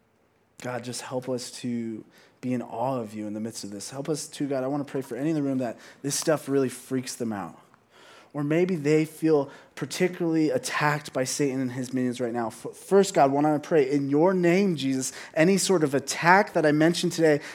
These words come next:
happening to anyone in this room, God, I ask that, honestly, God, cast it out of here, bind it, and don't let it back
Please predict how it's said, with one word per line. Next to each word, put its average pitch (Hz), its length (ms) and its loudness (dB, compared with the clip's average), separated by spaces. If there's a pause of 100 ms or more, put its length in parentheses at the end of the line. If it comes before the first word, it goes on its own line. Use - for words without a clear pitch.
happening 190 480 4
to 160 160 0
anyone 190 320 4
in - 20 4
this 170 180 0
room, 165 160 2
God, 156 200 4
I 147 140 4
ask 156 320 2
that, 147 180 2 (260)
honestly, 175 320 4
God, 131 240 4
cast 208 500 4
it 175 180 4
out 185 220 8
of 180 140 4
here, 120 400 -2 (300)
bind 180 480 6
it, 180 120 6
and 165 140 2
don't 185 220 6
let 170 180 8
it 151 240 4 (320)
back 147 340 6